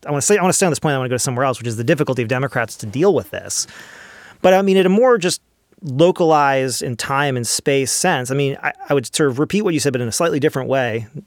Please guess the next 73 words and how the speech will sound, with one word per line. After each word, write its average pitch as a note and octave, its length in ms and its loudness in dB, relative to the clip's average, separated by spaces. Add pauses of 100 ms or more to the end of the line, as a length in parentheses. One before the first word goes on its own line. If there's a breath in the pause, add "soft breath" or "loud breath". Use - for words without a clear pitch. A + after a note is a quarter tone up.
just - 200 -6
not A#2 160 -6
keep G#2 120 -12
it G#2 100 -12
boring A#2 300 -6
though. G2 220 -12 (600 loud breath)
But F#3+ 120 0
traditionally, F3+ 640 2
ice D#3+ 160 2
has D3 140 0
been, F3+ 160 0
you C#3 60 2
know, - 40 2
when C#3+ 60 2
we D#3 80 2
talk G#3 200 0
about, E3+ 220 2
like, C3+ 120 0
we're, C3 180 0
you C#3+ 140 -2
know, A2 200 -4
when B2 140 -4
we've, F#3 160 2
we've F3+ 160 2
been F3 80 0
polling D#3 260 0
on C#3 80 0
education A#2+ 460 -2
ads G#2+ 120 -4
for - 120 -8
a G#2+ 40 -4
long G#2 180 -6
time A#2 360 -14
here B2 140 -4
in A2 100 -8
Texas, A#2 300 -12
right? A#2 100 -2
I A#2+ 40 -2
mean, A#2+ 120 -4
as B2 60 -2
you A#2+ 60 -4
said, A2+ 120 -2
we've C3+ 160 0
been C3 120 -2
polling C3+ 260 -2
back, B2+ 380 0
you C#3 60 -2
know, A#2+ 100 -2
ar-, B2+ 200 -6
around D3 220 2
the A#2 80 -4
big C3 140 2
education D#3 500 0
cuts C#3 380 0
after, A#2 440 -4
uh, A2+ 400 -4
after B2 240 -6
the, A2+ 100 -2
the G#2 200 -8
last G#2 260 -8
Great A2+ 200 -2
Recession. E3 520 0 (460 loud breath)
We're A#2+ 100 -12
polling, B2+ 440 -2
you C3 100 0
know, A2 80 -4
going A#2+ 220 -2
into A2 120 -6
twenty G#2+ 200 -6
nineteen, C3 220 -4
we've A#2 160 -2
polled A2 260 -4
on G2 280 -12